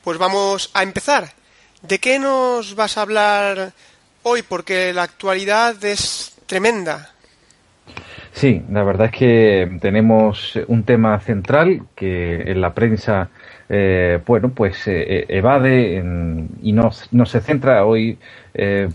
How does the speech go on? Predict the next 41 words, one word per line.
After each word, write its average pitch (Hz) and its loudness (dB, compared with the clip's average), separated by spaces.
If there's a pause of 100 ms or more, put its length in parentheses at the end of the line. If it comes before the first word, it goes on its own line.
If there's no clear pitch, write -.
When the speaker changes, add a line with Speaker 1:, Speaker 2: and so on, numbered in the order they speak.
Speaker 2:
bueno, 101 0
pues 85 -6
en 98 0
estos 104 0
días 110 4
ahora 107 4
está 101 0
en, 101 0
en - -2
las 101 2
portadas 127 2
lo 110 0
del 98 -2
asesinato 104 -2
de 101 0
la 98 2
niña 104 2
Asunta, 139 2
que 98 -4
si 104 -4
no 95 0
sé 90 -8
qué, 135 2
que 127 -2
si 110 -2
no 98 -2
sé 98 -4
cuánto, 127 2 (300)
cuando 92 0
realmente 120 4
hay 120 4
un 110 -2
tema 123 0
gravísimo 95 -4
dentro 98 -2
de 98 2 (120)
la 95 -2
actualidad, 92 2
eh, 87 0
nacional, 110 0 (540)
eh, 85 0